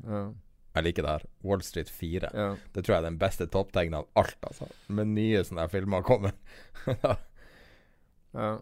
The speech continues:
Speaker 2: Og så den siste er
Speaker 1: <laughs> Your parents start a podcast. <laughs>
Speaker 2: Vi legger ut hele lista på Facebook
Speaker 1: Ja.
Speaker 2: og i, eh, beskrivelsen av, eh,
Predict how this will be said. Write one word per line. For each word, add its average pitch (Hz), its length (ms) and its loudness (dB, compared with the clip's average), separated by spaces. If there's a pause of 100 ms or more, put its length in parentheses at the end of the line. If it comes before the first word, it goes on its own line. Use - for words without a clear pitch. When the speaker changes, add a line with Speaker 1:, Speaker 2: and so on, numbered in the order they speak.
Speaker 2:
Og 95 140 0
så 101 80 4
den 95 100 0
siste 110 320 0
er 110 220 4 (1400)
Speaker 1:
<laughs> 123 160 -4
Your 131 300 0
parents 120 440 2
start 107 400 0
a 120 60 -2
podcast. 113 640 0 (500)
<laughs> - 540 -6
Speaker 2:
Vi 95 80 0
legger 95 240 4
ut - 80 -8
hele 90 160 2
lista 85 380 -2 (100)
på 85 160 -4
Facebook 92 480 -4
Speaker 1:
Ja. - 60 -10
Speaker 2:
og 80 180 -6
i, 78 140 -8 (100)
eh, 80 240 -6
beskrivelsen 87 640 -6
av, 82 240 -12
eh, 82 140 -12